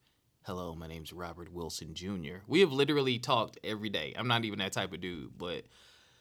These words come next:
I enjoy talking to her, and I enjoy her feedback, and I just enjoy our conversations, a lot of stuff. But she has really shown up, like,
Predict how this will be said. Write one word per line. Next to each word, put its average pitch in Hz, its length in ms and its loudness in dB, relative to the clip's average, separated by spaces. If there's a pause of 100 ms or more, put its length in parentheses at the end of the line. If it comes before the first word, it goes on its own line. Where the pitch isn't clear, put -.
(160)
I 143 140 10
enjoy 139 280 6
talking 107 380 2
to 95 60 -4
her, 92 260 -6
and 104 80 -4
I 101 140 0
enjoy 101 680 0
her 107 140 -4
feedback, 92 720 -4
and 98 140 -8
I 98 80 -4
just 95 240 -6
enjoy 95 260 -4
our 92 160 -2
conversations, 90 800 -6
a 98 40 -8
lot 117 200 6
of 101 80 -2
stuff. 87 340 -6 (880)
But 151 400 6
she 214 220 6
has 196 140 6
really 170 280 6
shown 151 580 6
up, 110 380 8
like, 101 520 0